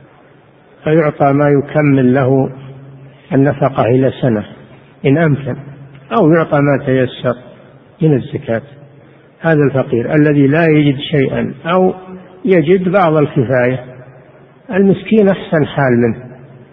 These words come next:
هو الذي يجد نصف الكفاية أو أكثرها فيكمل له، فقراء والمساكين. العاملون عليها هم الجباة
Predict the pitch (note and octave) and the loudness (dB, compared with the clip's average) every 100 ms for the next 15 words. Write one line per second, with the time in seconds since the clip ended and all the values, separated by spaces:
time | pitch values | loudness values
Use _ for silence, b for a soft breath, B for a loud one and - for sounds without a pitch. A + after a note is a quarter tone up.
0 | - - - _ _ - D#3 E3+ D3+ C#3+ | -20 -20 -20 _ _ -2 2 4 2 4
1 | E3 F3 F3+ - - C#3+ D#3+ D#3+ D3 B2+ | 4 2 0 -12 -2 2 2 4 2 2
2 | C3+ - - - - - C#3+ F#3 - - | -2 -2 -10 -18 -20 -4 0 0 0 -2
3 | C#3+ - C#3+ C#3 D3+ C3+ C3 D#3 C#3 - | -4 0 0 2 2 2 2 2 0 -2
4 | - C3 G#2 G#2+ - - - - - - | -2 0 0 -2 -6 -20 -20 -20 -20 -20
5 | - C4+ A3 - F#3 D3+ C#3 C3 C3+ A2+ | -8 0 0 2 2 2 2 2 2 0
6 | - - - - - - - - - - | -2 -10 -18 -20 -20 -20 -20 -20 -20 -20
7 | - - _ _ _ _ - D#3 D#3+ D3+ | -20 -20 _ _ _ _ -6 -2 0 2
8 | C#3+ C#3 C3+ C3+ C3 C3 C3+ A#2 - D3+ | 2 2 0 0 -2 -2 -4 -4 -4 -2
9 | F#3+ F#3+ F3 F#3 D#3+ C#3 D3 D3 C#3 E3 | 2 4 4 4 2 2 2 2 2 0
10 | - - - - - - - - F#3 D#3+ | -2 -10 -20 -20 -20 -20 -20 -10 -2 2
11 | G3 D#3+ D3+ D3 C3 B2 | 4 4 2 2 2 0